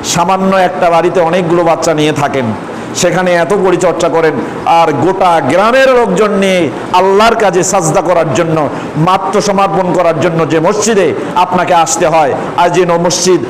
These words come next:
আপনার নবী আপনার জন্য ওয়াকফ করে দিয়েছেন, সেই মসজিদের জন্য এখনো জানলা লাগাইতে পারেন নাই, পর্দা লাগাইতে পারেন নাই, কেমন মুসলিম আপনি? কেমন নবীকে অনুসরণ করেন?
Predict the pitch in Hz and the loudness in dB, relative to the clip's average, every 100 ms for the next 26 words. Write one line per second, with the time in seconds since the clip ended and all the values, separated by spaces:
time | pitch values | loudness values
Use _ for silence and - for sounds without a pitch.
0 | - - 165 180 170 160 165 160 156 165 | -4 -2 -2 0 0 0 2 2 2 0
1 | 156 147 143 - 156 165 160 156 190 226 | -2 -2 -4 -6 -2 0 0 2 0 0
2 | 226 196 175 165 160 160 131 - - - | 0 0 2 2 0 -2 -4 -6 -8 -4
3 | 165 165 180 - 196 190 185 170 170 151 | -2 0 -2 -2 0 0 0 0 0 0
4 | 160 156 156 151 151 147 156 156 143 139 | 0 0 0 0 0 2 0 0 0 0
5 | 135 139 120 - - 160 151 160 147 147 | 0 0 -2 -6 -4 -2 0 0 0 0
6 | 147 139 135 139 135 107 - - - - | 0 0 0 0 0 -4 -8 -10 -8 -2
7 | 170 190 226 202 - 151 123 104 90 - | 0 0 0 0 0 -2 -2 -4 -6 -8
8 | - - - - - - - 190 240 247 | -12 -12 -12 -12 -12 -12 -2 0 2 0
9 | 226 214 220 185 180 165 151 123 104 | 0 0 0 0 0 0 -2 -2 -2